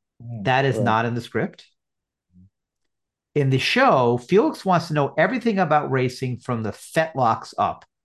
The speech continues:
Speaker 2: I never actually thought about what a fetlock is. I looked it up
Speaker 1: Mm.
Speaker 2: over the weekend. It's some sort of, do you know? It's like a,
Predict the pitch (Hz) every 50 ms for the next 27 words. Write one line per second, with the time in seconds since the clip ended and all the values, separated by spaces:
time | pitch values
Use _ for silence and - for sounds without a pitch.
0 | _ _ _ _ _ _ _ _ _ _ _ - 135 202 226 247 226 185 180 160
1 | 143 127 120 90 - - _ - - 120 117 - - - 120 110 104 92 - 131
2 | 117 117 117 107 104 98 95 98 107 101 98 - - - 113 - - 104 - -
3 | - 98 92 90 92 92 101 - 104 110 123 127 - - 107 107 98 92 - -
4 | 98 139 104 92 85 85 92 101 107 101 - 107 92 98 98 - - - 139 135
5 | 127 - 131 123 110 98 92 95 _ _ _ _ _ _ _ _ _ - - 113
6 | 110 110 104 110 107 110 110 107 - 104 92 104 90 90